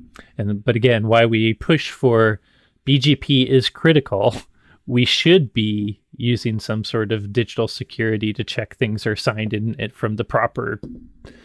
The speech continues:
people that control that network segment. So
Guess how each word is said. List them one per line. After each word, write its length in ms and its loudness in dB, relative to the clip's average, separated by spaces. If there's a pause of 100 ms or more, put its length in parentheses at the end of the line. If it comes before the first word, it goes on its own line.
(520)
people 420 2
that 240 0
control 440 -2
that 220 -4
network 380 -10
segment. 520 -8
So 560 -4